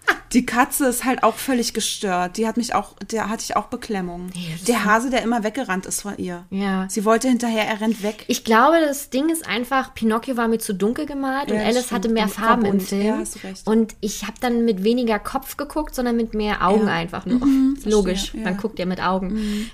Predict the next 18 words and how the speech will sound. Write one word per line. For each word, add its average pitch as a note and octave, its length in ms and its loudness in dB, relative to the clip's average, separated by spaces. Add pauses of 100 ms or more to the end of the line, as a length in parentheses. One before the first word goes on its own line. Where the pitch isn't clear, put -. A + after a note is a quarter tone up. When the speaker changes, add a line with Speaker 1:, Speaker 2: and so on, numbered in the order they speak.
(100)
Speaker 2:
Ähm, F#3+ 480 4
und G3+ 160 2
deswegen, A#3 840 0 (260)
äh, - 160 -12 (240)
hat G#3+ 140 -8 (360)
Alice A#3+ 380 -2
da G#3+ 240 0
gewonnen, F#3+ 560 0
immer A3+ 240 2
Speaker 1:
Mhm. G3 40 0
Speaker 2:
noch. F#3 380 -2
Speaker 1:
Mhm. G#3+ 400 -6 (100)
Speaker 2:
Und, F3+ 640 -2 (120)
aber F3+ 200 0
bei F#3 100 2
Pinocchio F#3 640 -2
spielt F#3 500 -2
ja A3 220 -2